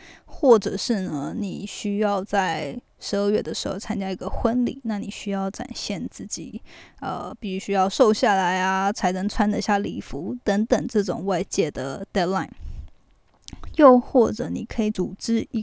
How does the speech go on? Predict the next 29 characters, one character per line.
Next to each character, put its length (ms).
个 220
小 380
组， 240
啊， 320
大 140
家 180
互 280
相 300
给 240
彼 140
此 160
督 240
促。 260
就 140
比 120
如 180
说， 440
大 140
家 160
都 140
需 140
要 120
在 160
每 180
天 280
运 220
动 200
完， 240
在 360